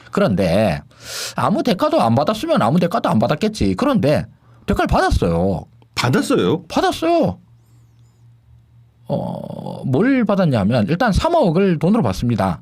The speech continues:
Speaker 2: 음.
Speaker 1: 삼억을 돈으로 받아요. 뭐, 뭐, 난 빌린 거래. 에, 빌리고 가서 갚았대. 그래서 뭐 아무 일 없대. 그 둘째로는
Speaker 2: 아니, 갚았으면 소명을 해야지.
Speaker 1: 석동현이 제일 전망 좋은 바닷가 쪽에 로얄층을,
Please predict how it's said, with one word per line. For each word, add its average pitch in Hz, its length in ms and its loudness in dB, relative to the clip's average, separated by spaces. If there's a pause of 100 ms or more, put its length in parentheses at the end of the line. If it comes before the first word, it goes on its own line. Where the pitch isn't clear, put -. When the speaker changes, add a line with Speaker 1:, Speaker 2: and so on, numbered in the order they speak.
Speaker 2:
음. 98 200 0 (560)
Speaker 1:
삼억을 208 220 0
돈으로 131 240 0
받아요. 98 380 -4 (260)
뭐, 247 100 -2
뭐, 165 220 2 (100)
난 196 160 0
빌린 277 240 0
거래. 95 160 2
에, - 760 -14 (380)
빌리고 214 200 0
가서 117 160 -6
갚았대. - 420 -4 (240)
그래서 143 220 -2
뭐 107 120 -2
아무 131 120 2
일 185 80 0
없대. 98 280 -4 (760)
그 254 80 0
둘째로는 170 760 0 (320)
Speaker 2:
아니, 107 160 -4
갚았으면 117 400 -8
소명을 151 360 0
해야지. 78 380 -8 (320)
Speaker 1:
석동현이 175 1040 0 (300)
제일 311 520 -2
전망 220 400 2
좋은 175 220 2
바닷가 165 460 -2
쪽에 165 320 0
로얄층을, 151 1500 0